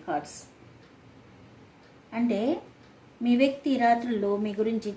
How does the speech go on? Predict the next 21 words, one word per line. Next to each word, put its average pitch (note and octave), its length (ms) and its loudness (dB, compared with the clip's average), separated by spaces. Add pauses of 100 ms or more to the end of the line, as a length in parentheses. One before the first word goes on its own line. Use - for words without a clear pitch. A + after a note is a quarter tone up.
చాలా G3+ 220 0
మి-, G#3 260 -4 (380)
మిక్స్డ్ A#3+ 440 0
ఫీలింగ్స్తో G3+ 500 -2
ఆలోచిస్తున్నారండి. C#3 1040 0 (840)
వారికి B3 280 0 (100)
మీ A#3+ 80 2 (120)
పట్ల A#3+ 260 0
ప్రేమ A3+ 380 -2
ఉంది, G#3+ 280 -2 (960)
ఆకర్షణ A#3 480 0
ఉంది, G#3+ 260 -2 (500)
పశ్చాత్తాపం A#3 760 0
ఉంది, G#3 240 -4 (340)
కానీ B3+ 240 4 (100)
అదే A#3+ 180 2 (120)
సమయంలో F#3 500 0 (880)
వదిలేయాలా A#3 680 4
లేదా G#3 340 0
మరలా F#3+ 380 0
కలవాలా G3 760 0